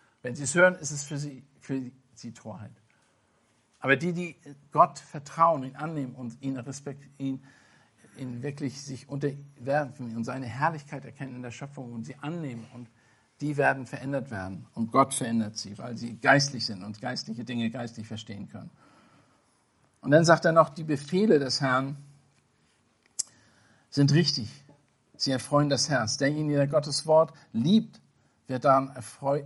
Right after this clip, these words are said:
Freude haben. Er wird es gerne befolgen und er wird fröhlich,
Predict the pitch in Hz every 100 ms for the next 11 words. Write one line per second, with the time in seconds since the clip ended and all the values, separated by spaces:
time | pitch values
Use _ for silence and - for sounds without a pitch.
0 | 113 - 135 135 113 104 95 - _ _
1 | _ 110 139 139 - - 139 190 208 147
2 | - 120 127 123 123 127 135 - - -
3 | 143 165